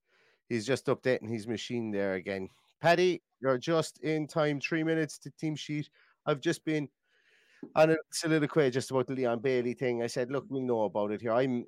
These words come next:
like, I'm not gonna sit here and be judge and jury for anybody. If management wanna take action, the management will take action. And if we see him on the be-, on the bench today, then we see him on the bench today. Look, at the end of the day, I couldn't give a flying fuck as long as Aston Villa go out and win games. I'm at that stage, you know,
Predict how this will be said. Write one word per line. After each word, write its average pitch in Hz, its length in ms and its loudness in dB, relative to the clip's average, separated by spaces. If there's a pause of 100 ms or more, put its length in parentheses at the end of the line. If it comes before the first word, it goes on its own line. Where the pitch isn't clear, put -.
like, 131 200 2 (100)
I'm 147 100 2
not 131 180 2
gonna 127 140 2
sit 127 180 -2
here 117 140 2
and 107 100 -2
be 113 100 -4
judge 113 260 0
and 139 80 0
jury 107 240 0 (180)
for 110 80 -6
anybody. 107 480 -2
If 101 60 -8 (100)
management 123 440 0
wanna 135 180 0
take 131 240 -4
action, 120 280 -2
the 107 60 -4
management 104 380 -4
will 101 80 -6
take 107 260 -4
action. 113 340 -4
And 101 160 -6
if - 60 -18
we 104 80 -8
see 135 140 -8
him 120 140 -2
on 113 120 -2
the 107 100 -4
be-, 117 220 -4
on 113 140 -4
the 98 40 -6
bench 113 340 -6
today, 120 300 0
then 110 140 -4
we 98 80 -6
see - 160 -10
him 101 120 -6
on 101 120 -4
the 95 80 -8
bench 101 300 -8
today. 104 480 -6
Look, 101 200 -6
at 104 100 -16
the 117 80 -8
end 107 120 -8
of 101 60 -12
the 110 60 -4
day, 98 60 -4
I 101 80 -4
couldn't - 280 -18
give 101 100 -12
a 98 60 -12
flying 104 440 -6
fuck - 280 -12 (340)
as 104 120 -4
long 104 200 0
as 98 80 -2
Aston 98 320 -8
Villa 101 200 -2
go 104 160 -4
out - 60 -8
and 95 120 -14
win 98 240 -6
games. 90 480 -8
I'm 104 140 -6
at 101 140 -2
that 98 200 -4
stage, 98 340 -8
you 101 60 -12
know, 95 200 -6